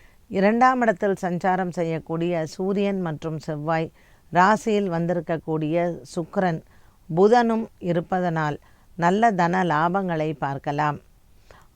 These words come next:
ஆறுக்குடைய செவ்வாய் பகவான் உங்களுக்கு இரண்டாம் இடத்தில் இருப்பதனால் விருச்சிக ராசியில் இருக்கக்கூடிய விசாக நட்சத்திரக்காரர்களுக்கு குடும்பத்தில் மன அமைதியும் சந்தோஷமும் ஏற்படும்.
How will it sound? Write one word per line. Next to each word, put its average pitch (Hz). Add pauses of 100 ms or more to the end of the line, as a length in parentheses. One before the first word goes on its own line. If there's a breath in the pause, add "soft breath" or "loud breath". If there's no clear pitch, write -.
(140)
ஆறுக்குடைய 208 (100)
செவ்வாய் 175
பகவான் 170
உங்களுக்கு 156 (160)
இரண்டாம் 190
இடத்தில் 165
இருப்பதனால் 165 (380 loud breath)
விருச்சிக 233
ராசியில் 190
இருக்கக்கூடிய 170 (120)
விசாக 180
நட்சத்திரக்காரர்களுக்கு 156 (460 loud breath)
குடும்பத்தில் 208 (100)
மன 160 (140)
அமைதியும் 165 (120)
சந்தோஷமும் 165
ஏற்படும். 139